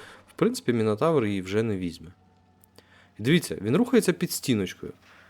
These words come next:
Під стіночкою, не під тою правою стіночкою, а під лівою. Для того, щоб, якщо попасти в засвіт, щоб просто в розпач застати нашого тут противника, і щоб він просто не знав. Якщо ти, е, ну, будеш в засвіті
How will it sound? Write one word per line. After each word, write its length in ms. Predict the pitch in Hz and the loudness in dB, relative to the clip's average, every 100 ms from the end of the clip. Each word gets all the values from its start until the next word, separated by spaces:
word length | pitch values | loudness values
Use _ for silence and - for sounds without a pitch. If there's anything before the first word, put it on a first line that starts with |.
| _ - | _ -6
Під 140 | 110 | -4
стіночкою, 720 | - 180 202 110 - 85 80 | -2 4 4 4 0 -8 -6
не 120 | 87 | -6
під 220 | 104 117 - | -4 -4 2
тою 320 | 247 254 147 | 4 6 4
правою 520 | - 127 127 101 95 | 2 4 4 4 0
стіночкою, 500 | - 101 92 - 107 | -2 -6 -6 -4 -4
а 20 | |
під 200 | - 226 | -2 -2
лівою. 420 | 180 156 123 101 - - - | 0 2 4 2 0 -14 -10
Для 100 | 110 | -4
того, 260 | 107 135 123 | 4 6 6
щоб, 260 | - 123 - - - | 2 -2 -2 -16 -2
якщо 320 | 117 123 131 | -2 2 2
попасти 460 | 117 110 104 - 107 | 2 0 -2 -2 -4
в 40 | |
засвіт, 500 | 107 135 - 269 262 - - - - - - | -2 -2 -2 -2 -2 -8 -20 -20 -20 -20 -8
щоб 120 | 110 | -4
просто 520 | - 156 180 - 98 - | 4 4 4 2 -2 -2
в 160 | 107 104 | -6 2
розпач 420 | 139 139 - 92 | 6 6 4 -8
застати 500 | 98 110 - 107 98 - | -6 -4 0 0 0 -6
нашого 400 | 107 98 - 95 | -6 -6 -6 -6
тут 160 | 98 95 | -6 -4
противника, 640 | 110 - 220 226 127 - - - - - _ _ _ - | -6 -2 0 0 -2 -6 -14 -20 -20 -20 _ _ _ -4
і 160 | 110 | -2
щоб 280 | 107 123 110 | 0 -2 -2
він 200 | 113 185 | -2 0
просто 340 | - 151 147 113 | 2 2 2 -2
не 100 | 104 | -2
знав. 300 | 92 78 - | -6 -10 -10
Якщо 260 | 90 - | -6 -2
ти, 120 | 139 135 | 2 4
е, 460 | 123 120 120 110 104 135 | 4 4 4 4 2 -2
ну, 160 | 123 | -2
будеш 320 | 95 127 123 | 0 0 2
в 60 | 107 | 0
засвіті 500 | 110 110 127 117 107 | -2 2 2 4 2